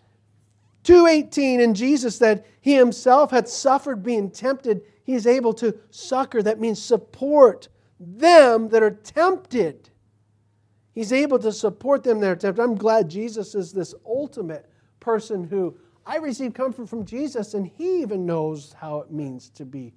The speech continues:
suffered and be comforted. And I receive that from him. And the greatest thing we can receive from Jesus is his salvation. In fact, none of this really is gonna mean much more until you establish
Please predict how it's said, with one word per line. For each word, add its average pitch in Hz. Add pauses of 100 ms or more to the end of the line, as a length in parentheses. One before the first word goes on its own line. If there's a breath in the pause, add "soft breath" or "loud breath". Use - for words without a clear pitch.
(120)
suffered 143
and 131
be 131
comforted. - (800)
And 131
I 127
receive 131
that 135
from 113
him. 135 (300)
And 135
the 127
greatest 214
thing 175
we 160
can 156
receive 131
from 110
Jesus 139 (120)
is 123
his 123
salvation. 120 (1040)
In 139
fact, 214
none 220
of 233
this 208
really 190
is 156
gonna 165
mean 156
much 139
more 143
until 139
you 135
establish 139